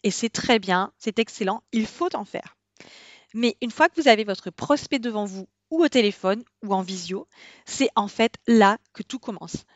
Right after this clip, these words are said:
C'est pas avant. C'est important, génération de leads, mais ce qui compte vraiment, c'est ce que vous allez faire, ce que vous allez dire ou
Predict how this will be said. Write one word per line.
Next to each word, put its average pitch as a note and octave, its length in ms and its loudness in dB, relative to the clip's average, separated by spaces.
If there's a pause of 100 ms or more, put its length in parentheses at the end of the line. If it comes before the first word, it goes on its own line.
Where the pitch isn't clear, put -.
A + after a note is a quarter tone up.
C'est - 260 -6
pas G#3 300 6 (300)
avant. F#3 360 0 (420)
C'est - 220 -10
important, G#3 380 -2
génération F#3 360 -4
de F#3 40 -12
leads, C4 200 -10 (220)
mais C#4+ 400 0 (120)
ce - 120 -20
qui A3+ 120 -6
compte G3+ 360 -6
vraiment, G#3 480 -2 (320)
c'est - 200 -2
ce - 120 -8
que - 100 0
vous D4 260 -2
allez F#3 300 4
faire, G#3 500 2
ce - 100 -20
que - 80 -12
vous G3 100 -4
allez G3 180 2
dire F3 220 -2 (340)
ou F#4+ 60 2